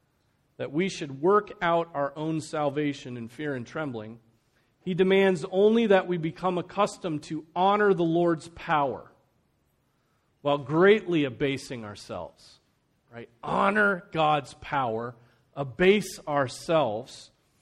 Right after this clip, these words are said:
For nothing so moves us to repose our assurance and certainty of mind in the Lord as distrust of ourselves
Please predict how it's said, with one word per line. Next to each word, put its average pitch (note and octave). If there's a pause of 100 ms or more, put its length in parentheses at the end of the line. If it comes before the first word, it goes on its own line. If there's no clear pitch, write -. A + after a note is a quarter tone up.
(880)
For F#3+
nothing G#3
so G3+
moves G3+
us G3
to -
repose A3+
our A3
assurance G#3+
and E3
certainty G#3+
of D3+
mind G#3
in E3+
the E3
Lord G3+
as E3
distrust F#3
of G#3
ourselves G#3